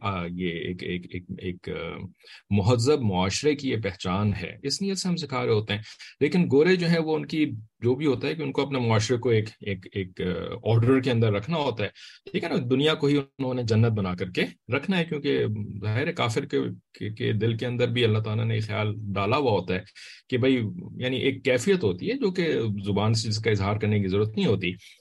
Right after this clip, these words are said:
کہ بھائی اگر آپ آخرت کے منکر ہیں تو اب مرنے کے بعد تو آخرت نہیں ملے گی، کیونکہ آپ تو آخرت کا انکار کر رہے ہیں۔ ٹھیک ہے، تو اب اس نے جو ہے نا اس دنیا کو ہی جنت بنانا ہوتا ہے، تو وہ اس نیت سے جو ہے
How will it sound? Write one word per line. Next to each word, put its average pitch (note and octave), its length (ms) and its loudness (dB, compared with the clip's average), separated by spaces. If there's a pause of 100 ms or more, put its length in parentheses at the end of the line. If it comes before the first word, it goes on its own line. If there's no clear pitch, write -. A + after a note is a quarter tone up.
(120)
کہ D#3 100 0
بھائی F3 200 4
اگر D3 220 0
آپ D3 200 0
آخرت C#3+ 360 0
کے C3+ 100 -4
منکر B2+ 420 0
ہیں G#2+ 400 2 (400)
تو - 100 -4
اب D3 220 -2
مرنے B2+ 300 2
کے D3 100 0
بعد A#2 240 0
تو - 60 0
آخرت A#2 400 -2
نہیں F3+ 140 2
ملے D#3+ 160 0
گی، C3+ 180 -2
کیونکہ C3+ 460 -8
آپ A#2 200 -6
تو C#3+ 60 -2
آخرت C3+ 320 -4
کا E3 60 -8
انکار D#3+ 300 0
کر F3 160 -2
رہے D3 80 -6
ہیں۔ C3+ 80 -8 (400)
ٹھیک F#3 160 -2
ہے، D4+ 60 0 (260)
تو - 200 -2
اب G#3+ 200 2
اس F3+ 160 2
نے A3+ 100 4
جو G3 100 4
ہے F#3 120 4
نا F#3+ 80 2
اس F3+ 140 2
دنیا A#2 300 2
کو D3+ 100 0
ہی F#3+ 80 4
جنت E3 280 -2
بنانا D#3 300 0
ہوتا E3+ 180 2
ہے، F3 60 2
تو F3 120 0
وہ D#3 100 4
اس A2 200 0
نیت C#3+ 340 2
سے F3+ 120 0
جو F3 120 -2
ہے E3+ 80 0